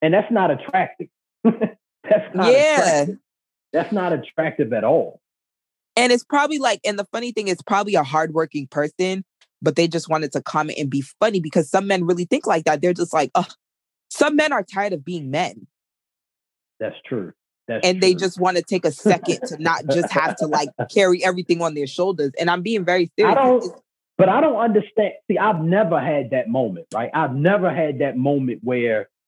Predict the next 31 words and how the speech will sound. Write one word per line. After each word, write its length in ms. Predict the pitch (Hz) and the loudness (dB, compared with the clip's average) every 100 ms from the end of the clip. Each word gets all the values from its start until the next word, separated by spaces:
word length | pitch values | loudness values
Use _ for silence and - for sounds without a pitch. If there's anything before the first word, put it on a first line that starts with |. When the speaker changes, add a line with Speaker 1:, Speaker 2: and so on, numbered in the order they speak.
| - | -10
Speaker 1:
it's 160 | - - | -8 -4
like, 140 | 131 110 | -4 -2
I 160 | 131 120 | -4 -4
don't 260 | - 151 139 | -2 -2 -2
want 200 | 123 127 | -6 -8
the 80 | - | -6
responsibility. 1080 | 104 104 - 123 120 - 98 143 131 90 85 _ - | -8 -10 -8 -6 -6 -8 -4 -2 -2 -6 -12 _ 0
It 180 | 180 147 | 0 2
doesn't 380 | 180 156 156 | 0 0 -2
mean 360 | 147 165 160 151 | 0 0 0 -2
that 200 | 135 127 | -2 -2
I've 160 | 131 107 | -2 -2
always 540 | 135 139 123 127 113 | 0 0 0 -2 -2
been 260 | 107 107 92 | -4 -6 -2
right, 340 | 131 190 190 | 0 0 0
that 100 | 131 | -4
I've 200 | 117 120 | -2 -2
always 560 | 101 131 131 117 120 113 104 | -2 -2 -2 -2 -2 -4 -6
delivered, 560 | 101 104 160 180 240 247 _ _ _ - | -4 0 0 0 -6 -8 _ _ _ -2
but 280 | 151 127 - - | 0 0 -4 -2
I'm 180 | 185 | 0
like 220 | 214 170 131 | 2 2 0
Michael 380 | 139 151 143 | -2 0 -2
Jordan. 600 | 120 101 196 208 190 208 - _ - | -2 2 4 4 2 -4 -4 _ -4
I'm 160 | 156 | -2
like 240 | 139 127 - | 0 -2 -2
Kobe. 480 | - 185 127 98 - | 2 4 2 -6 -4
When 160 | 127 | -2
it's 140 | 123 - - | -2 -4 -2
crunch 220 | 202 208 - - | -2 -2 -8 -4
time, 400 | 190 175 170 | -2 0 -4